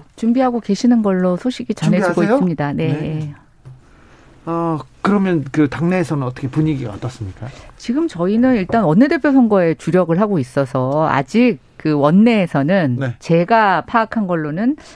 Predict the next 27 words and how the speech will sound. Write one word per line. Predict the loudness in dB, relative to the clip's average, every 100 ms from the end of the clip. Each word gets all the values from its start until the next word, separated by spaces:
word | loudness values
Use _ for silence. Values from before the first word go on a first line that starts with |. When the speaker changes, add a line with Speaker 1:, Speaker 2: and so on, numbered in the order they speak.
| -20 -8
Speaker 1:
당대표에 | 0 2 2 2 0
대한 | 0 -2
관심보다는 | -4 -4 -4 -4 -6 -4 -2
원내대표가 | 0 2 0 2 0
누가 | 0 0 2
되느냐. | 2 0 0 0 0 -2 -4
Speaker 2:
자, | -6
Speaker 1:
그다음에 | -4 0 2
Speaker 2:
원내대표는 | 4 2 2 0 0 0 0
누가 | 0 -2 -2
지금 | -4 -4 -2 0
유력합니까? | 0 -2 -2 -2 -4 -6 -8
Speaker 1:
어, | -2 0 0 -2 -12 -14
뭐 | -6 -4
이런 | 0 2
얘기 | 2 -2
잘못하면 | -6 -6 -8 -12
큰일 | -10 -8
나죠. | -8 -8 -6
네 | -2
Speaker 2:
그렇죠. | -2
Speaker 1:
분이서 | -2 -4 -4 -6
지금 | -4 -2
막상막하라고 | -2 0 0 0 0 0 2
Speaker 2:
그렇죠. | 0
Speaker 1:
얘기를 | 0 0 0
해야죠. | 0 0